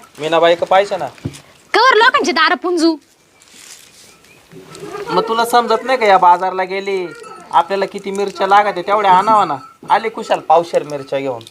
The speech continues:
Speaker 2: हा, मग महागाई तेवढ्या होत्या, पंचवीस रुपये पावशेर होत्या.
Speaker 1: मग आता काय करते?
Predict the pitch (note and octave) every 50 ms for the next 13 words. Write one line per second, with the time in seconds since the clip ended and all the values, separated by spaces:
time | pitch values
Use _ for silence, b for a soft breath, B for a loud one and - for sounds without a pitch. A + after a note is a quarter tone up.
0 | - - C4 C4 B3+ C#4 B3+ C#4+ D#4 E4+ G4+ G4 E4+ - F4 E4+ F4+ E4+ D#4 D4+
1 | D4 - A3 - E4 D#4+ C#4 - C4+ - E4+ C#4+ D4 D#4 E4 E4 F4 E4+ F4 E4
2 | D4+ D4 - - A3+ E3+ - _ - - - _ - - - - - _ - _
3 | - _ _ _ _ _ _ _ _ _ _ _ _ _ _ _ _ _ - -
4 | - D#3 D#3+ E3+ E3+ G3 F#3 F#3+ G3 F#3+ F#3+ G3 F3 F3 - F3 E3